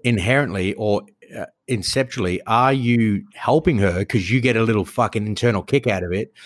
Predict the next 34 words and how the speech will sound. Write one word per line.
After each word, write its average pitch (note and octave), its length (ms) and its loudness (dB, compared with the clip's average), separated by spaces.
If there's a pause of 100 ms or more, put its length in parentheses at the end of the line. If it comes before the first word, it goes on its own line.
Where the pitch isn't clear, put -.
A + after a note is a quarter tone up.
(140)
and G#2+ 120 0
you B2 80 6
get B2 120 2
to A2 80 0
go A2 220 2
home A2 300 4
and G2 100 2
tell A#2+ 160 2
your G2+ 140 4
missus, G2+ 420 -2 (400)
"Yeah, B2 220 2
I, B2+ 380 0
I B2 120 0
helped A2 200 -4
this A2+ 120 -12
old G2 120 -4
lady G2 200 -4
down F#2 200 -8
the F2 80 -10
road." G2 280 -4 (340)
So, G#2+ 380 -2 (400)
or B2 320 6
there's G2+ 200 2
psychological G#2+ 640 0
egotism. F#2 560 -4
And, F#2+ 120 -2
and, A#2+ 260 -2
and G#2 280 -2 (120)
the A2 140 -6
argument B2+ 400 0
is G2+ 100 -2
those G#2 200 0
two G2+ 180 -2
things. F#2 380 -4